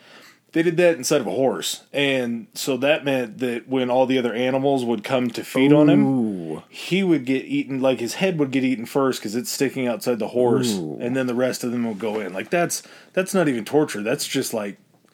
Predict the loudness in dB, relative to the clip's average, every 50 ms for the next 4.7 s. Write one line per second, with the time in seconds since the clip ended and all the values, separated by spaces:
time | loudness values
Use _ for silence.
0 | _ _ _ _ _ _ _ _ _ -14 -12 -12 -14 -12 -6 0 2 2 2 2
1 | 0 -2 -2 0 2 2 2 2 2 -2 -4 -8 -8 -4 -2 2 2 4 2 2
2 | 0 0 -2 -2 -4 -6 -6 -6 -8 -8 -10 -14 -14 -12 -12 -12 -12 -14 _ -16
3 | -16 -16 -16 _ _ _ _ _ -8 -6 -2 0 0 0 0 -2 -2 -2 -2 -2
4 | -2 -2 -4 -4 -6 -6 -6 -4 -2 -2 -2 -2 -4 -6